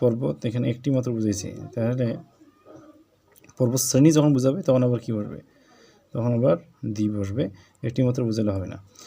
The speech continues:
আবার যে সকল নাউন দ্বারা বৃত্তি বা পেশা বোঝায়, সেই নাউনের পূর্বে দি বসে, যেমন he joined the army, এখানে আর্মি, he joined the army, পেশা বোঝাচ্ছে। আবার অ্যাবস্ট্রাক্ট কোয়ালিটি বোঝাতে অ্যাবস্ট্রাক্ট অ্যাডজেক্টিভের পূর্বে দি বসে এবং ভার্বটি প্লুরাল হয়,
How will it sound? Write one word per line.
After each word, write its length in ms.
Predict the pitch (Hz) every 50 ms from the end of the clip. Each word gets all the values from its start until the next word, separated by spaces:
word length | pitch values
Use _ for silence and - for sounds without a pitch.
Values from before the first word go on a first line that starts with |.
| - - _ _
আবার 160 | 120 120 120
যে 140 | 117 123 147
সকল 220 | 139 - 170 160
নাউন 180 | 156 151 147 151
দ্বারা 180 | 147 156 156 143
বৃত্তি 300 | 131 127 127 127 139 143
বা 60 | 139
পেশা 240 | 131 131 - - 139
বোঝায়, 240 | 131 131 139 156
সেই 180 | 151 - - 131
নাউনের 300 | 123 120 120 123 127 131 123 127
পূর্বে 200 | 123 120 123 117
দি 140 | 113 113
বসে, 180 | 104 101 101 110
যেমন 280 | 110 117 117 117 113 120
he 80 | 113
joined 500 | 107 120 131 127 120 131 120 117 117 113
the 0 |
army, 440 | 113 113 104 98 107 107 101 104 113
এখানে 160 | 110 113 120
আর্মি, 320 | 117 117 110 113 110 110 - - _ _ _ _ _ _ _ - _ _ _ _
he 180 | 123 113 101 117
joined 260 | 117 117 120 120 117
the 240 | 135 156 - - 113
army, 220 | 107 107 101 95 95
পেশা 220 | - 123 - 131 120
বোঝাচ্ছে। 400 | 110 107 104 95 - - - - - _ _ - - - - - _ _
আবার 160 | - 113 -
অ্যাবস্ট্রাক্ট 480 | - 123 123 143 127 - - 175 175 -
কোয়ালিটি 460 | - 156 151 147 147 147 - 160 160
বোঝাতে 360 | 147 135 131 139 143 139 -
অ্যাবস্ট্রাক্ট 440 | 143 131 131 127 127 139 135 131 135
অ্যাডজেক্টিভের 500 | - 123 117 113 127 131 - 135 143 143
পূর্বে 300 | 131 - 135 135 135 135
দি 200 | 123 120 123 139
বসে 280 | 135 127 123 - - 135
এবং 220 | 123 123 123 120
ভার্বটি 340 | 113 110 110 110 113 113 -
প্লুরাল 300 | - - 120 113 110 107
হয়, 180 | 98 98 95